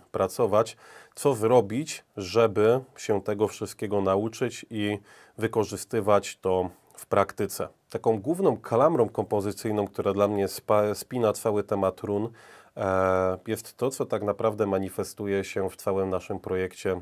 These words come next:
zwanym Inner War Saga, czyli Saga Wewnętrznej Wojny. Ten projekt polega na tym, że za pomocą pracy ze swoim umysłem podświadomym, za pomocą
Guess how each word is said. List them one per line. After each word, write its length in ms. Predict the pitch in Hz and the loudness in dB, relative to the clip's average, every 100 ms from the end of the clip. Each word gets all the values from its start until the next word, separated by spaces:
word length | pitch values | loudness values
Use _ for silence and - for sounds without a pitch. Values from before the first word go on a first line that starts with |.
| 95 | -8
zwanym 400 | 90 92 92 104 | -4 -2 -2 -2
Inner 240 | 95 92 | -2 -2
War 140 | 90 | -4
Saga, 340 | 90 98 90 92 | -2 -2 -2 -4
czyli 260 | - 92 | -6 -12
Saga 400 | 87 104 95 95 | -6 -2 2 0
Wewnętrznej 720 | 90 95 92 92 92 - 98 92 | 0 -4 -8 -4 -6 -6 -8 -4
Wojny. 400 | 98 95 85 - - - - - - | 0 0 -4 -10 -20 -20 -20 -14 -4
Ten 140 | 113 | -2
projekt 460 | 113 117 156 123 - | 2 2 2 0 -2
polega 560 | 110 117 104 104 104 98 - | 2 4 6 6 6 2 -4
na 220 | 95 95 | 0 0
tym, 420 | - 98 110 113 | 0 -2 -2 -6
że 340 | 101 90 95 101 | -8 -2 0 2
za 120 | 101 | -2
pomocą 440 | - 95 98 101 | -2 -6 -2 -4
pracy 520 | 95 101 104 - 101 92 | -2 4 4 4 -4 -4
ze 100 | 90 | -6
swoim 380 | - 95 92 | -6 -4 -2
umysłem 400 | 92 95 98 101 | -4 -4 -4 -6
podświadomym, 720 | - 98 - - 90 95 104 98 | -4 -8 -8 -8 -4 -2 -2 -2
za 100 | 92 | -4
pomocą 520 | - 92 95 101 92 | -4 -4 -4 -4 -6